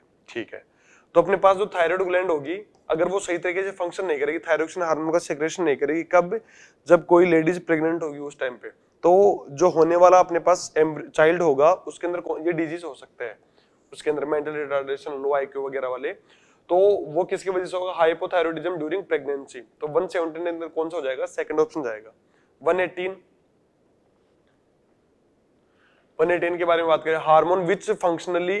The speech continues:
antagonist of एमएसएच। तो जो एमएसएच होगा, यानी कि मोल-, melanocyte stimulating hormone, ये एक्चुअल के अंदर कहाँ से सीक्रेट होगा,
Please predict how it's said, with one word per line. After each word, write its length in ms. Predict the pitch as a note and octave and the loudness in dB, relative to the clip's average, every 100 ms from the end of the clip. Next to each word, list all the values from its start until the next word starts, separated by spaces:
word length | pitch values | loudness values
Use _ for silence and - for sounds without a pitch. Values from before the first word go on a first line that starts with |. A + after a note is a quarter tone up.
| - | 2
antagonist 840 | E3 C#3+ D#3+ F3 D3 D3 D#3+ - F3 | 0 4 4 4 2 2 -2 -4 2
of 300 | D3+ D#3 D#3 | 4 4 4
एमएसएच। 580 | D#3 D3+ C3+ C3 A#2+ - _ - - - | -2 0 -2 -4 -10 -12 _ -20 -20 -8
तो 60 | D#3+ | 4
जो 160 | F#3+ F3+ | 6 8
एमएसएच 500 | F3+ F#3 F#3+ G#3+ G#3 | 8 8 4 2 2
होगा, 260 | D3 C#3 | 2 2
यानी 240 | C3 D#3 E3 | 4 2 0
कि 200 | - F3+ | -4 -4
मोल-, 360 | E3 D#3+ D#3+ E3 D#3 | 2 2 2 -6 -4
melanocyte 540 | D#3+ E3+ F#3 F3+ E3+ E3+ | -4 -2 0 0 -2 -8
stimulating 440 | D#3 D#3 D3+ E3 D#3+ | -8 -6 -6 -6 0
hormone, 420 | D3+ C#3 D3 F3 G#3 _ _ _ C#3 | 0 0 -2 -4 -6 _ _ _ -4
ये 180 | D3+ | 0
एक्चुअल 320 | F#3+ - F#3+ F#3 | 0 0 -4 0
के 100 | G3 | -2
अंदर 140 | F#3+ | 0
कहाँ 200 | E3 D#3 | 2 2
से 100 | E3 | 0
सीक्रेट 360 | E3+ E3+ E3 E3 | -8 -2 2 4
होगा, 240 | C#3 E3+ | 4 2